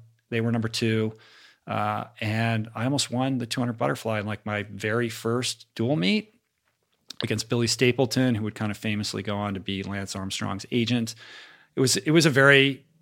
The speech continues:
it was a very positive, auspicious start for this young walk-on freshman, um, who, by the way, had suffered a crack rib, like, the week before because I was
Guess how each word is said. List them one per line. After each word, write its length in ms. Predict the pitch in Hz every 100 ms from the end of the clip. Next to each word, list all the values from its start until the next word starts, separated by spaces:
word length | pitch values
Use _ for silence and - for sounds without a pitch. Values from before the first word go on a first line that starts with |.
| _
it 60 | 127
was 120 | 127
a 60 | 120
very 680 | 123 123 127 127 123 120 -
positive, 480 | 120 117 113 113 110
auspicious 500 | 107 - 107 113 -
start 440 | - 123 110 107
for 120 | 113
this 240 | 104 101 120
young 280 | 107 101
walk-on 600 | 104 104 98 110 101 101 - _ _
freshman, 580 | - - - - - - _ _ _ -
um, 220 | 110 110
who, 80 | 131
by 220 | 127 156
the 80 | 131
way, 420 | 135 143 120 113 -
had 280 | 117 113
suffered 320 | - 131 117 107
a 20 |
crack 380 | - 117 110 113
rib, 360 | 113 113 107
like, 200 | 107 107
the 80 | 98
week 260 | 110 110 -
before 480 | - 120 113 107
because 300 | 107 104 98
I 100 | 101
was 240 | 98 95